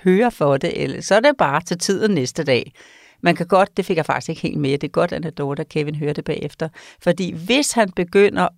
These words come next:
at have mindre ting på listen, så rykker man selvfølgelig også starttidspunktet, sådan så det stadigvæk passer til,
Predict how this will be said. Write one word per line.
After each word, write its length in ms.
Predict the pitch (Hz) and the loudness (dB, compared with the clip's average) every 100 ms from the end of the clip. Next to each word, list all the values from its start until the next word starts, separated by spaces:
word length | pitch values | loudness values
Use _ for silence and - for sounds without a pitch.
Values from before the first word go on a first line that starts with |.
| - | 0
at 120 | 165 | 0
have 160 | 156 160 | 2 0
mindre 440 | 160 170 196 - 214 | 2 0 -2 -2 -2
ting 280 | - 208 202 - | 2 0 0 -2
på 100 | 208 | 0
listen, 520 | 190 208 - - 120 _ _ _ _ - | 2 0 0 -2 -4 _ _ _ _ -6
så 140 | - | 0
rykker 300 | 180 175 180 | 4 4 2
man 140 | 220 185 | 0 0
selvfølgelig 400 | 156 - 185 165 | -4 -4 -2 -2
også 140 | 156 | -4
starttidspunktet, 880 | - 165 175 - 190 - 175 151 160 | -4 -4 -4 -6 -6 -4 -6 -4 -4
sådan 180 | 165 156 | -4 -4
så 120 | 170 | -6
det 140 | 165 | -6
stadigvæk 380 | 156 196 208 190 180 | -2 0 2 0 -2
passer 340 | 196 170 170 | 2 2 2
til, 320 | 185 - 185 | -4 0 0